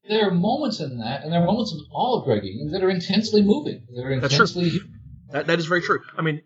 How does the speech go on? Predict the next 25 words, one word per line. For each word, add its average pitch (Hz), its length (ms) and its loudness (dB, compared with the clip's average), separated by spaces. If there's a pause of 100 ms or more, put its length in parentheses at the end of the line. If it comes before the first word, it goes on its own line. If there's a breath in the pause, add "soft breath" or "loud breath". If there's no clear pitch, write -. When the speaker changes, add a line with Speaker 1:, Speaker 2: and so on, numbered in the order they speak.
Speaker 2:
it's 160 140 -8
interesting 208 240 -2
you 190 40 0
mentioned 175 280 -2
Egan 135 460 0 (180 soft breath)
because, 185 720 0 (200)
as 143 220 -2
you 170 140 4
know, 120 320 0
he 139 180 0
has 127 120 0
just 143 260 -2
recently 135 300 -2
returned 120 320 -2
to 127 60 -6
writing 117 220 4
a 110 40 0
batch 107 200 -4
of 120 80 -2
short 117 200 -2
fiction, 117 440 -4 (240 loud breath)
having 123 240 2
focused 127 440 4
on 120 360 2
the, 117 300 0